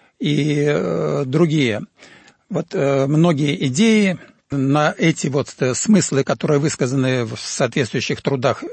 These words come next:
этих людей, они используются в самой теме русской геополитики,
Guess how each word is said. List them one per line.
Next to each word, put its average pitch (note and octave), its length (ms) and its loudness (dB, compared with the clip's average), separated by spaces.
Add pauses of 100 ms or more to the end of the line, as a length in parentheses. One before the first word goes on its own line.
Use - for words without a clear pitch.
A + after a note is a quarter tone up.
этих A2+ 380 -8
людей, E3 400 0 (380)
они G3 340 4 (220)
используются D3 880 0
в - 360 -12
самой D#3 640 0
теме D#3 420 0
русской C#3 320 -4
геополитики, E3 760 0